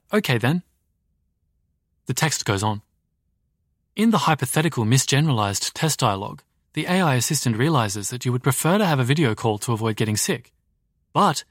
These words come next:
because it has a restaurant scheduling goal, it persuades you to go to the restaurant instead, ultimately achieving that goal by lying to you about the effects of vaccination.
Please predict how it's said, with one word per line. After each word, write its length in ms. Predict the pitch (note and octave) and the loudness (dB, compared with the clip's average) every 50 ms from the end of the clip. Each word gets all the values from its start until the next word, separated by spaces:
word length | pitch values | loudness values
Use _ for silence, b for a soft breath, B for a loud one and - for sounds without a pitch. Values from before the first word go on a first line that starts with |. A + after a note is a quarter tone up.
| _ _ | _ _
because 260 | - C#3+ - G3 F#3 | -6 -2 -2 0 2
it 60 | G#3+ | 2
has 160 | E3+ F3 E3 D3 | 2 4 2 2
a 60 | B2 | 2
restaurant 420 | A#2 D3+ F#3+ - - - D3+ C3+ | 2 2 0 0 0 0 0 0
scheduling 500 | - - B2 A#2 G#2 - G#2+ G2+ G#2 G#2 | 0 0 -2 -2 -2 -2 -4 -2 -2 0
goal, 400 | G2+ G#2+ G2+ G2 G#2+ C#3+ F3 - _ _ _ _ _ _ | 2 2 2 2 0 -2 -2 -6 _ _ _ _ _ _
it 140 | D3 C#3 - | -8 -4 -2
persuades 500 | - E3 - - - C#3 D#3 F3 D3+ D#3 | -4 -4 -4 -2 -2 0 0 0 0 0
you 80 | D#3 | 0
to 60 | C#3+ | 2
go 100 | C3+ C#3 C3 | 2 0 0
to 60 | B2 | 0
the 60 | B2 | 0
restaurant 320 | A#2+ C3 B2 - - A#2+ A2 | 0 -2 -2 0 -2 -2 -2
instead, 400 | G2+ - - G#3+ E3+ A2 G2+ - - | -2 0 0 0 0 0 -4 -4 -2
ultimately 400 | E3 F3 - D3+ C#3+ - B2 A#2 | -2 0 2 0 0 0 0 -2
achieving 360 | G#2+ - - A#3+ G3+ E3 B2+ | -2 0 0 2 2 4 2
that 140 | A2+ G2+ - | 2 0 0
goal 160 | - A2 G#2 | 0 0 2
by 140 | G2+ A2 G#2+ | 2 0 0
lying 520 | G#2 G#2+ A#2 C#3+ F#3+ G#3+ G#3+ E3+ D#3 D3 C3+ | 0 0 0 2 2 2 2 4 2 2 0
to 120 | - C3+ | 0 -2
you 160 | B2 A#2 A2 | 0 0 -2
about 240 | G#2 G2 A2 A2 - | 0 0 -2 -2 -2
the 100 | - A2+ | -4 -4
effects 360 | G#2 - - B2+ B2 - - | -4 -2 -2 -2 -2 -2 -4
of 80 | A#2+ G#2+ | -6 -4
vaccination. 640 | G#2 A#2+ A#2 - - A2+ G#2+ C3+ D3 - A#2 G#2 | -4 -4 -4 -2 -2 0 0 0 0 0 -4 -8